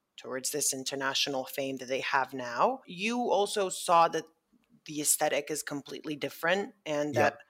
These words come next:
Speaker 2: completely.
Speaker 1: they, yeah, they were doing just different things. And through time, they became, even, like, on Wikipedia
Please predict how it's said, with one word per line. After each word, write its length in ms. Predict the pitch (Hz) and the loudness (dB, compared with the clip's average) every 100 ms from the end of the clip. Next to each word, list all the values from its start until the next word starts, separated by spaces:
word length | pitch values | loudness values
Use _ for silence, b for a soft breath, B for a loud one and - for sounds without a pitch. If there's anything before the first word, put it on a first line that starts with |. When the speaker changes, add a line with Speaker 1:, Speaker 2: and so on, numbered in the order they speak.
| - | -6
Speaker 2:
completely. 400 | 123 110 120 185 | -4 2 2 4
Speaker 1:
they, 240 | 185 175 - _ - | 2 0 -6 _ 0
yeah, 280 | 208 202 | 6 8
they 200 | 143 196 | 8 6
were 140 | 208 208 | 6 4
doing 500 | 214 214 226 214 190 | 4 4 6 4 2
just 360 | 190 185 - | 0 -2 -2
different 420 | 160 185 208 196 196 | 0 2 2 -2 0
things. 420 | 165 175 185 - | -4 -2 -4 -4
And 460 | 165 165 165 160 - _ - | -2 0 0 -2 -8 _ -14
through 300 | - 170 190 | -10 0 0
time, 640 | 196 139 139 156 202 226 | 0 2 6 6 6 2
they 180 | 160 170 | 0 -2
became, 420 | 165 160 175 165 | -2 -4 0 0
even, 280 | 147 196 214 | -2 -2 2
like, 180 | 185 165 | 2 2
on 160 | 165 156 | 0 -2
Wikipedia 560 | 156 156 - 139 147 | -6 -8 -14 -4 -2